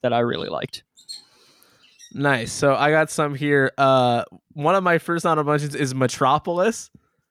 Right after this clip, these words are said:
Speaker 1: Yes.
Speaker 2: Um, really
Speaker 1: Great
Speaker 2: good
Speaker 1: movie.
Speaker 2: episode. Love to have Jade on. Um, but also just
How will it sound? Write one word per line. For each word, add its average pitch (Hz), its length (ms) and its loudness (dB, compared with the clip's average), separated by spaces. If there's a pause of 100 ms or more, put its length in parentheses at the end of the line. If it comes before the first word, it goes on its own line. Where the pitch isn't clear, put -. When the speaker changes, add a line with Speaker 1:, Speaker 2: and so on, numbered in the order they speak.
(540)
Speaker 1:
Yes. 139 300 6
Speaker 2:
Um, 127 360 2 (800)
really 151 420 2
Speaker 1:
Great 156 220 6
Speaker 2:
good 175 140 6
Speaker 1:
movie. 117 180 4
Speaker 2:
episode. 175 560 2 (220)
Love 165 320 2
to 202 80 2
have 180 260 2
Jade 139 320 4
on. 156 340 2 (460)
Um, 147 380 0
but 160 140 4
also 220 420 4
just 180 400 -2